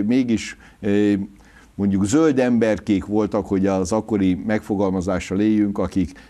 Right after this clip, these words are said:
ö, vélhetően mondjuk nem álltak túl távol Oroszország, ö, katonai és fegyveres erőitől, titkosszolgálataitól,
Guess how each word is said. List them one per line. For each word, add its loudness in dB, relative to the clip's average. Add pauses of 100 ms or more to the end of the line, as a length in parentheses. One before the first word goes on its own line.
ö, 0
vélhetően 0
mondjuk 0
nem 0
álltak -4
túl 0
távol -2
Oroszország, -4
ö, -6
katonai -4
és -4
fegyveres -6
erőitől, -2
titkosszolgálataitól, -2